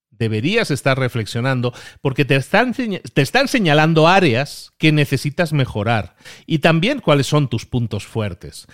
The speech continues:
Considera cómo puedes aplicar lo que has aprendido en este episodio para hacer ajustes en tu enfoque y tu actitud. Te repito las preguntas muy rápidamente. Pregunta uno: ¿cómo has manejado tus expectativas y las de los demás al comenzar un nuevo trabajo?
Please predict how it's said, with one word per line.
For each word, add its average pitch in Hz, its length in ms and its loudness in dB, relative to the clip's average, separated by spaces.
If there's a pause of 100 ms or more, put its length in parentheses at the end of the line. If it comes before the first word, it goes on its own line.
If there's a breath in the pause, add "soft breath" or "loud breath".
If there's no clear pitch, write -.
(200 soft breath)
Considera 151 920 -2
cómo 160 320 -2
puedes 139 400 -2
aplicar 120 500 -2
lo 113 140 -4
que 120 100 -6
has 117 120 -4
aprendido 117 420 -6
en 110 80 -6
este 113 160 -8
episodio 113 480 -4 (280 loud breath)
para 123 220 2
hacer 156 280 0
ajustes 131 840 -6 (120)
en 110 160 -4
tu 113 100 -2
enfoque 107 680 -4
y 113 200 -6
tu 110 340 -4
actitud. 101 460 -10
Te 123 100 -4
repito 143 260 -4
las 156 140 -2
preguntas 131 320 -4
muy 127 120 -2
rápidamente. 113 520 -4
Pregunta 190 340 2
uno: 165 300 4
¿cómo 208 360 2 (280 loud breath)
has 160 240 0
manejado 165 640 2
tus 202 200 -2
expectativas 147 800 0
y 135 40 2
las 127 180 2
de 123 80 2
los 117 160 0
demás 139 380 -2
al 123 100 -2
comenzar 117 320 -2
un 120 80 -4
nuevo 120 180 -4
trabajo? 110 500 -6